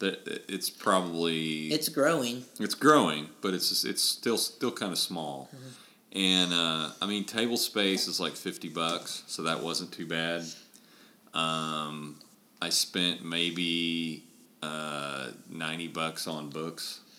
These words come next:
Speaker 1: okay? And then, <laughs> uh, I went there and made, I did pretty well. Pretty
Speaker 2: You
Speaker 1: well.
Speaker 2: did.
Speaker 1: Uh,
Speaker 2: You
Speaker 1: I
Speaker 2: did.
Speaker 1: sold, uh,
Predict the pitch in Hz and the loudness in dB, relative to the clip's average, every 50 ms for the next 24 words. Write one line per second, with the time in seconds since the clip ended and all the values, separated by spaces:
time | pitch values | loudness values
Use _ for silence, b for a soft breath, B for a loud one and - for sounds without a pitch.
0 | b b b b - 78 76 - 90 82 80 82 82 - - - b b b b | b b b b -14 -12 -8 -6 -4 -2 -2 -2 -4 -6 -12 -20 b b b b
1 | b b b b b b b b - - 87 87 85 85 85 85 82 82 82 80 | b b b b b b b b -6 -2 0 0 2 2 2 2 4 4 4 2
2 | 82 82 82 82 80 82 82 - - 90 85 85 80 80 78 76 73 76 - 82 | 2 0 -2 -2 -4 -6 -6 -2 0 0 2 2 2 2 0 0 -2 -4 -6 -6
3 | 85 90 90 90 - - 90 87 87 87 87 80 - - 85 82 82 82 82 82 | -4 -2 -2 -2 0 0 0 2 2 0 0 -2 -2 -4 -4 -2 -2 -2 -4 -4
4 | 82 82 85 90 92 104 104 107 113 107 101 - - - - - - - - - | -4 -6 -4 -2 0 0 2 2 0 0 -2 -6 -12 -18 -20 -20 -20 -20 -20 -12
5 | - - 113 139 135 - 165 165 175 185 190 208 233 220 92 - - - - - | -4 0 0 0 2 2 2 2 4 4 4 4 2 0 -2 -4 -6 -10 -16 -20
6 | - - - - - - 117 135 135 139 170 196 214 202 147 117 95 95 95 92 | -20 -20 -20 -20 -4 2 6 8 10 12 12 12 12 12 10 10 8 8 8 8
7 | 90 80 92 98 170 190 190 - 120 110 107 104 104 104 101 101 92 85 - - | 6 6 4 4 6 6 6 6 6 4 4 4 6 4 4 2 0 -2 -6 -4
8 | 87 85 80 | -4 -4 -4